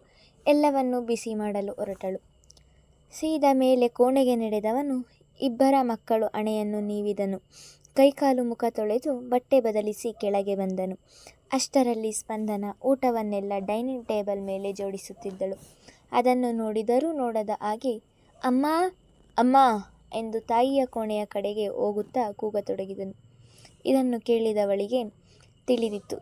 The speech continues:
ತನ್ನ ತಾಯಿಯೇ ಊಟ ಬಡಿಸಬೇಕೆಂದು, ಹಾಗೆ ಕರೆಯುತ್ತಿದ್ದಾರೆ ಎಂದು. ಆದರೆ ಅವರ ನಿದ್ದೆಗೆ ಭಂಗ ಮಾಡುವುದು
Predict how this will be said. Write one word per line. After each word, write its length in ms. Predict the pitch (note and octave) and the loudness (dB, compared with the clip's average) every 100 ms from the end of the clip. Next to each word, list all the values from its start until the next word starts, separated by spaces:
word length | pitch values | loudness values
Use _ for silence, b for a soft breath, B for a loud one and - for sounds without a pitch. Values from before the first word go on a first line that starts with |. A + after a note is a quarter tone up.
| - | -6
ತನ್ನ 200 | A3 G#3+ | -4 -4
ತಾಯಿಯೇ 540 | - G#3 G#3+ A3 B3 C#4+ | 0 2 2 0 0 0
ಊಟ 260 | - A3 A3 | 0 -2 -2
ಬಡಿಸಬೇಕೆಂದು, 880 | G#3 G3+ G3+ G#3 G3+ G3 G3+ G3 F#3+ - B B B B - | 0 -2 -4 -6 -6 -6 -6 -6 -8 -12 B B B B -2
ಹಾಗೆ 240 | A3+ A3 | -2 -2
ಕರೆಯುತ್ತಿದ್ದಾರೆ 880 | G#3+ G#3+ A3 A3 - G3+ G3 F#3+ G3 G3 | 0 2 2 0 -2 -6 -2 0 2 0
ಎಂದು. 220 | F#3+ F#3 G3 - _ - | -2 -4 -8 -12 _ 0
ಆದರೆ 360 | D4 C4 A#3+ | 4 4 4
ಅವರ 320 | A#3 - A3 G#3+ | 2 0 0 0
ನಿದ್ದೆಗೆ 480 | G#3+ G#3 G#3 G#3 G#3 | -2 -4 -2 -2 -2
ಭಂಗ 280 | G3+ G3+ G#3+ | -2 -2 -4
ಮಾಡುವುದು 580 | G#3+ G#3 G3+ G3 F#3+ G3+ | -2 -2 -2 -4 -4 -8